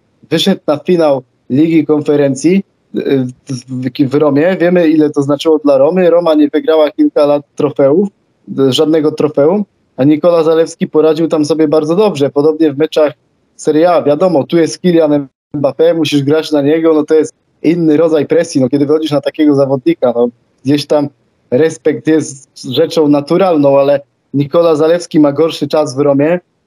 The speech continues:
Ostatnio w Serie A również wygląda zdecydowanie słabiej, ma problem z taką intensywnością biegową i wydaje mi się, że to jest po prostu, e, przyczyną tego jest fakt, ile on ma meczów w nogach w ostatnim czasie, bo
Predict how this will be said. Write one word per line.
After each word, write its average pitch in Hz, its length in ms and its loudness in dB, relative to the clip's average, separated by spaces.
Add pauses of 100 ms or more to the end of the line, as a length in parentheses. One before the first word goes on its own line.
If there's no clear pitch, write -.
(140)
Ostatnio 160 420 -4
w - 40 -8
Serie 156 280 2
A 151 80 2
również 160 400 -2
wygląda 147 360 0
zdecydowanie 143 600 -2
słabiej, 147 380 0
ma 151 120 0
problem 156 360 -2
z - 60 -14
taką 135 280 -2
intensywnością 143 760 -2
biegową 135 480 0 (480)
i 127 40 -6
wydaje 156 340 2
mi 151 80 -2
się, 165 120 -2
że 156 100 0
to 165 120 -2
jest 151 160 -2
po 151 80 -6
prostu, 151 580 -2 (520)
e, - 100 -2 (680)
przyczyną 170 560 -2
tego 165 280 0
jest 151 200 -4
fakt, 170 260 -4
ile 156 200 2
on 156 100 2
ma 151 120 2
meczów 160 380 -2
w - 40 -6
nogach 147 380 -2
w - 40 -18
ostatnim 123 420 -6
czasie, 120 360 -2
bo 123 260 0